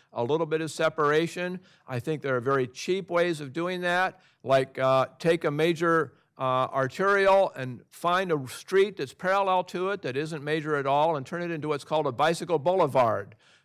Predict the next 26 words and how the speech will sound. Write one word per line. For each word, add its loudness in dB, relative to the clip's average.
Uh, -2
that 0
means -4
minimize 0
the -6
number 0
of 0
stop 0
signs -4
and -12
stoplights -2
that, -12
that -2
bicycle -4
streets -4
have -6
to, -20
the -10
bicyclists 0
on -2
those -6
streets -6
have -2
to -8
deal 2
with, 2